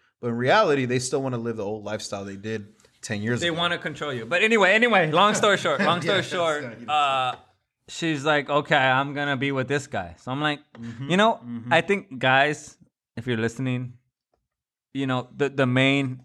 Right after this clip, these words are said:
Speaker 2: the main, uh, the main weapon against that is just being able to take a L. You know, you gotta be able to take a loss.
Speaker 1: Taking an L.
Speaker 2: Yeah, take a,
Speaker 1: Wow, wow.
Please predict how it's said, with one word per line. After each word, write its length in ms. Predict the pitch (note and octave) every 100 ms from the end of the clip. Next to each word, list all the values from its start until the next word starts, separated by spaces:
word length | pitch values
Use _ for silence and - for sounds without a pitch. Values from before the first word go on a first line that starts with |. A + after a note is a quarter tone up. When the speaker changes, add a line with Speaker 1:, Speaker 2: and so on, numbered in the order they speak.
| -
Speaker 2:
the 120 | C#3
main, 440 | D3 D#3 F3+ F3
uh, 600 | C#3+ C3 B2+ A#2+ G#2+ G2 - _ _ _ - - _ _
the 80 | D#3
main 180 | F3 F#3
weapon 300 | D#3+ E3+ D#3+
against 400 | B2+ C#3+ D#3+ -
that 200 | A2+ A#2
is 140 | A2
just 320 | B2 A#2+ - -
being 220 | C3+ D3
able 220 | D#3 D#3+
to 60 | D#3
take 200 | D#3 D#3
a 200 | D#3+ -
L. 320 | E3 - - _ -
You 120 | C3+
know, 80 | C3
you 160 | D#3
gotta 220 | C#3+ C#3+
be 120 | D#3 D3+
able 100 | D#3
to 60 | D#3
take 160 | D3+
a 40 | D3+
loss. 360 | D3+ D#3+ F2 -
Speaker 1:
Taking 760 | D#3 D#3 D#3 - A2+ A2+ A2+
an 380 | A#2 B2 B2 A2+ - G2
L. 280 | F#2+ F#2+ G2
Speaker 2:
Yeah, 320 | D3+ G3+ F#3+ A#2
take 260 | - G#3 -
a, 60 |
Speaker 1:
Wow, 360 | G#3 G2 F#2+ F#2+
wow. 100 | G2